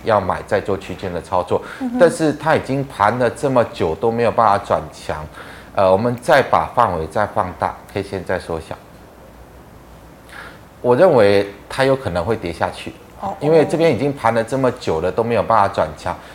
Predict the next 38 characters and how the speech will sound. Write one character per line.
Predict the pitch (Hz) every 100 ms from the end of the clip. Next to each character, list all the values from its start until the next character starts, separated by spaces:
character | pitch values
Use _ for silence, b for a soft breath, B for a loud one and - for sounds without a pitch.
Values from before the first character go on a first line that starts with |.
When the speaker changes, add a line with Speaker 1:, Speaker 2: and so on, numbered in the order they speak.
| B -
Speaker 1:
也 | 113
就 | 110 160
代 | 151 156 139
表， | - 104 78 - B B -
呃， | 107 92
这 | 139
边 | 135 143 139
大 | 143 131
概 | 131 135 120 107
套 | 104 - 131
牢 | 95 82
的 | 87
已 | 82
经 | 82 90
在 | 110 101
出 | - - 92
了 | 85
啦， | 78 -
Speaker 2:
嗯 | -
哼。 |
Speaker 1:
啊， | - 113
所 |
以 | 117
呢， | 90 98 107 92
我 | 92
是 | 87 113
认 | 113
为 | 95 82
这 | 95
里 | 98 82 76
应 | - 104
该 | 104
是 | 101 -
要 | 104
去 | 98 107
卖 | 98 98
出 | - 90
啦。 | 85